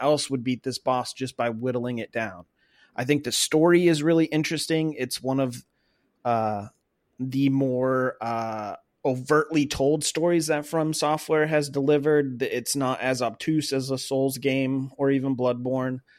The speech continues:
I think the world is really cohesive in how it kind of looks at this demonic version of Japan and, and gives you familiar feudal Japan, kind of like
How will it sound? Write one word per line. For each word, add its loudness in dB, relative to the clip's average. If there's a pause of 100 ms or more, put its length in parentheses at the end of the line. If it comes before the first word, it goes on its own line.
(280)
I -6
think 0
the -2
world 0
is -4
really -4
cohesive 0
in -2
how 0
it -2
kind -6
of -6 (640)
looks 2
at 0
this 0
demonic 0
version -2
of -2
Japan -4 (160)
and, -4
and -6
gives 0
you 0 (400)
familiar 4 (200)
feudal 2
Japan, 0
kind -2
of -2
like -2